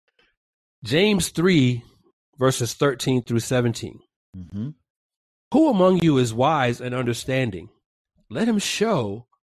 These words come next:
Speaker 1: by his good behavior his deeds in the gentleness of wisdom." In light of what James is saying here, let me pause for a second and ask, what is gentle about black people telling white people,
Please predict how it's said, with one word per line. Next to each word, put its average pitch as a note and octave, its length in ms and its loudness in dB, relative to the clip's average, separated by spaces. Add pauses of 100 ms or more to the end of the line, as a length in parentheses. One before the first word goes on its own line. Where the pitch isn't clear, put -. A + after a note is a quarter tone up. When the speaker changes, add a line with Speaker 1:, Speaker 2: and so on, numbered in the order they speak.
(140)
Speaker 1:
by D3+ 180 -4
his D3 200 -2
good C3 320 -2
behavior C3 540 -2
his A#2 280 -4
deeds A#2+ 600 -2 (360)
in C3+ 180 -2
the A#2 140 0
gentleness A2+ 880 2 (120)
of A2 240 -2
wisdom." C#3 360 0 (720)
In A#2+ 200 0
light F3 220 2
of C#3+ 100 2
what C#3 160 2
James C3+ 320 0
is A#2 80 -4
saying C#3+ 300 0
here, A2 180 -2
let B2 120 -2
me C3+ 100 0
pause B2+ 300 2
for A2+ 120 -2
a A2 60 0
second A2 260 -6
and G#2 120 -8
ask, G2+ 380 -10 (800)
what C4 180 2
is G#3+ 120 4
gentle C3 600 2
about B2 300 -2
black D#3 220 -2
people C3 260 -2
telling B2 320 -2
white C#3+ 280 -2
people, F#2+ 420 -10